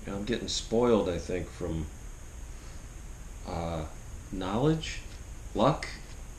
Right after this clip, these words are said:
skill. No. Luck. Success. Excellent seeing Dylan, uh, excellent seeing Jigs today.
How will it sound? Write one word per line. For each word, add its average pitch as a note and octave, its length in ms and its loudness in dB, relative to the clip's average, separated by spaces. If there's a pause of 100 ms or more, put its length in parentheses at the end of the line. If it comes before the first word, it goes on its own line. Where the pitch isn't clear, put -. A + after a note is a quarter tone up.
(920)
skill. C3 520 4 (2000)
No. G2 260 2 (880)
Luck. - 320 0 (680)
Success. - 680 0 (1120)
Excellent D#3 460 8
seeing C#3+ 360 6
Dylan, C3+ 380 6
uh, C3+ 160 4 (140)
excellent D#3 420 8
seeing C3+ 320 6
Jigs C3 300 6
today. B2 420 6